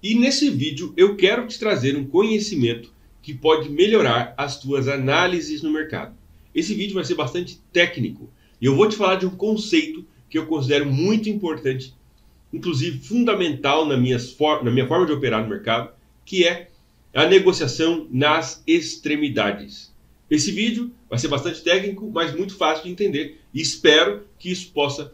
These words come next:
melhorar a tua forma de entender, interpretar e encontrar oportunidades no mercado. Muito importante, uma vez que você entende o conceito de negociar nas extremidades,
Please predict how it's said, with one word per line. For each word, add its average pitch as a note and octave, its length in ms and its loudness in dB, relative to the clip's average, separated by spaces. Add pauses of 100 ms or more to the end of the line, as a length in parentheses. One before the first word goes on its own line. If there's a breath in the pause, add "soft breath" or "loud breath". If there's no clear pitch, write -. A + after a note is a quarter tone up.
(120)
melhorar C#3+ 380 4
a C#3+ 40 -4
tua B2+ 160 -6
forma C3 180 -4
de C3 140 -2
entender, E3 640 -2
interpretar D#3+ 640 -2
e D3+ 100 -4
encontrar C3 580 -6 (140)
oportunidades D3 680 0
no A#2+ 80 2
mercado. - 420 -2 (180)
Muito A#3+ 220 4
importante, A3+ 640 4
uma F3+ 160 4
vez G#3 160 2
que G#3 60 -8
você F3+ 440 0
entende G3+ 720 0
o C#3 80 -2
conceito E3+ 540 2
de C3 160 -6
negociar C#3 420 0
nas B2 200 0
extremidades, D3 1040 0